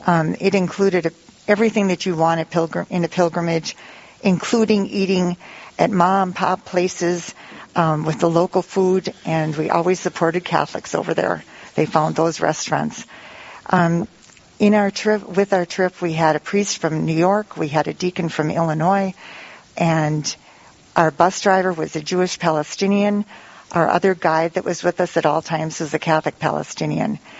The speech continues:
And the Gospels just came alive for us, um, after that. For example, last Sunday, the reading on the Beatitudes,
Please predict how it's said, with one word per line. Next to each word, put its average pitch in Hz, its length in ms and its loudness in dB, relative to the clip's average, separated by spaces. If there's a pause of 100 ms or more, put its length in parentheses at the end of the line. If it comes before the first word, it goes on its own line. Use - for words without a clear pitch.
(480)
And 185 160 4
the 180 60 4
Gospels 202 600 0
just - 240 -2
came 175 220 0
alive 156 380 0
for - 200 -6
us, - 280 -8 (440)
um, 156 220 4
after 160 320 0
that. 160 300 0
For 190 160 -2
example, 165 500 0
last 156 260 2
Sunday, 156 420 0
the 147 360 -2
reading 170 320 0
on 143 80 -2
the 147 100 -2
Beatitudes, 160 760 -2